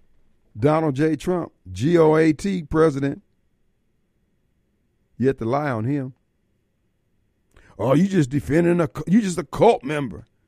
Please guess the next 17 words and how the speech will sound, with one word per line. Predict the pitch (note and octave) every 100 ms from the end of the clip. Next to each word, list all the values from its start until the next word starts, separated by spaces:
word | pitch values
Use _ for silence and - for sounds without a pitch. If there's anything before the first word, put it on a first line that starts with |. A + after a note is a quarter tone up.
| _ _ _
No, | A2+ C3 C#3 C#3+ E3 A#3+
bro, | C#3 E3+
I | G3 C3
yield | C3 D3 D#3 D#3
towards | D3+ D3+ A2+
that | C3 C#3+
which | C#3+ D3+
is | C3
the | C#3+
truth | C3+ D#3 D#3
and, | D#3+ D#3 - _ _
and | - C3 C3 A#2+
that | D#3
which | A#2+ F3
is | F3+ F3+
right. | G3+ C4+ -
I, | B2 D#3+